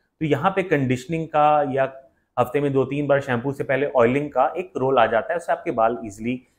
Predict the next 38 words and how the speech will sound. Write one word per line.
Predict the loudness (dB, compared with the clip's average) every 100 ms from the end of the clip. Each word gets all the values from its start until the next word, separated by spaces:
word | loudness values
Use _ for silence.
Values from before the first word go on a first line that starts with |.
| -4
नहीं | 2 2
टूटेंगे। | 2 -4 -6 -10 -12 _ _ _ -20 -14 4
अ, | 8 8 6 -2 -8
जब | -2 2
आप | 2
शैम्पू | 2 0 2
कर | 4 6
लें, | 4 2
उसके | -2 -4 0
बाद | 4 4 2 -4 -8
जब | -2 4
बालों | 4 4
को | 0
आप | -2
सुखा | -4 2 4
रहे | 4 2
हैं, | -2
तो | -2
बहुत | -2 -2
अग्रेसिव | 2 2 4 0
ना | 0
हो। | -4 -4 -6
अगर | -6 -2 0
आप |
ड्रायर | 0 4 4 4
यूज़ | 0 -4 -2
कर | -4
रहे | -2 -8
हैं, | -8
तो | -8
बहुत | -8 -6 4
हॉट | 6 6
सेटिंग | -2 -4 -4
में | -2
ड्रायर | 4 4 4
यूज़ | 2 -2
ना | -6
करें, | -4 -6 -8